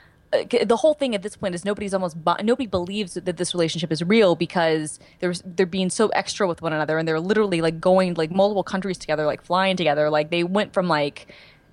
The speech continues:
uh, I think they met at the Met Gala before, uh, she broke up with Calvin Harris, and then all of a sudden they're literally everywhere together, and we're getting all these photos, and this is a, a person who claims to want to be very private about her private life.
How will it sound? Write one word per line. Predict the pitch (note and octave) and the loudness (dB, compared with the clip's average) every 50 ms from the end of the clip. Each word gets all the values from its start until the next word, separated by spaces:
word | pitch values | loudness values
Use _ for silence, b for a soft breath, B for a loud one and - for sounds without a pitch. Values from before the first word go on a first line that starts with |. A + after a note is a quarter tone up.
| _ - - | _ -8 -6
uh, | - - - - C3 - | -4 -2 -2 -2 2 2
I | C#3 | 2
think | - - F3 D#3+ | 2 2 0 0
they | E3+ | 2
met | E3 E3+ E3+ D#3+ | 2 2 2 0
at | - | -2
the | D#3+ | -4
Met | D3 D#3 D#3+ D#3 - | -2 -2 -4 -2 0
Gala | D#3+ D3+ D3+ D#3 | 0 0 0 0
before, | D3+ - D3+ - _ - D#3+ D#3+ D#3+ D#3 D3+ D3 D3 D3 - | -2 -4 -8 -16 _ -10 -6 -4 -4 -2 -2 -4 -4 -4 -4
uh, | - D3 D3 D3+ D3 D3+ - | -2 -2 -2 -2 -4 -4 -6
she | - - F#3+ | -8 -8 -6
broke | E3+ F3+ E3+ - | -2 -2 -2 -2
up | - | -4
with | - - | -12 -8
Calvin | - - E3 D#3 D#3 D3+ | -2 0 0 0 0 -2
Harris, | - F#3+ F#3+ F3+ E3+ D#3 - - | 0 2 2 2 2 0 -4 -6
and | - F3 F3 F3 | -4 -2 0 0
then | F3 F3 E3+ E3+ - b b b b | 0 0 0 -4 -6 b b b b
all | b - G3+ | b 4 4
of | G3 F#3+ | 4 4
a | |
sudden | F#3 - - F#3 F3+ F3 | 0 -2 -4 -4 -2 -2
they're | E3 E3 | -2 -2
literally | E3 F3+ A3 A#3 A#3 A3 G#3 F#3 E3+ D#3 D3 - - - | 0 0 0 2 2 2 0 0 0 -4 -6 -6 -4 0
everywhere | A#3+ C4+ B3+ A#3+ A3 G3+ F#3 F3+ | 0 0 2 2 0 2 2 2
together, | E3+ E3 D#3+ D3+ D3 D3+ D#3 D#3+ | 0 0 -2 -4 -2 0 -2 -2
and | D#3 - F3 F3+ | -2 -2 -4 -4
we're | F3+ F3+ | -4 0
getting | F3 G#3 G#3 G3+ | 2 2 2 4
all | G3+ F#3+ | 2 2
these | E3 E3 D#3+ - | 0 -2 -4 -2
photos, | - G#3 G#3+ G3 E3+ D#3+ D#3 D3+ - | 0 0 2 2 2 2 0 -2 -2
and | E3+ E3+ F3+ | -4 -4 -4
this | G3+ - A3+ | -4 -4 -4
is | G#3 F3+ | -2 0
a, | F#3 E3 D#3+ B B B B | 2 2 0 B B B B
a | F#3+ G3 | -2 0
person | - G#3 G3 - - F3+ | 0 -2 -2 -2 -4 -10
who | E3 F#3+ | -10 -10
claims | - - - - B3+ C#4 C#4+ B3+ A3 G#3 F#3 - | -12 -12 -6 -2 0 2 2 2 2 0 -2 -4
to | - F#3+ | -6 -2
want | F3 F#3 - - | 0 0 0 0
to | F#3+ | -4
be | E3+ F#3 F#3 | -6 -4 0
very | E3+ F3+ E3+ E3 | 2 2 2 2
private | - - G3+ F#3+ F#3+ F#3 | 0 0 2 2 4 4
about | F3 E3+ D#3 D3+ | 4 4 2 0
her | - D#3 | 0 -2
private | - - G#3 G#3 F3+ D#3 | 0 2 2 2 2 0
life. | D#3 D3+ C#3+ D3 | 0 0 -2 -2